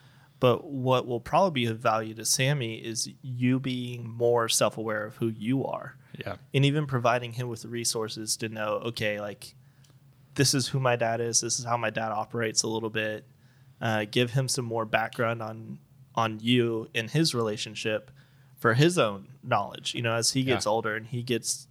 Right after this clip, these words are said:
Speaker 1: to be able to dig into some of this stuff and understand, okay, like, my dad does have some, maybe some highlights and some faults.
Speaker 2: Sure.
Speaker 1: Um, he's not a Superman,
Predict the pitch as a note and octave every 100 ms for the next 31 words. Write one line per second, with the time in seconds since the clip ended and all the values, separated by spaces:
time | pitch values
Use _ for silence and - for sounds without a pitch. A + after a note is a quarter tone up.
0 | - C3+ B2 A2 A2 A2 A2+ A2 A2 -
1 | A#2 A2+ G#2+ - A#2 G#2+ - - - -
2 | _ - - A#2+ A#2+ A2+ - B2 A#2+ A#2
3 | A2 - A2+ A2 G#2+ G#2+ - - - -
4 | A#2 A#2 G#2+ A#2+ A2+ - G#2+ A2 - G#2+
5 | A2+ C#3 - - B2+ A#2 A2+ A2 G#2 G#2+
6 | - _ - B2+ B2 A#2+ B2+ B2 B2 D#3+
7 | D#3+ - - A2+ G2+ - - - _ B2+
8 | G#2+ G#2 A#2 A#2 A#2+ A2+ A#2 - A#2 A#2
9 | A#2 B2+ D#3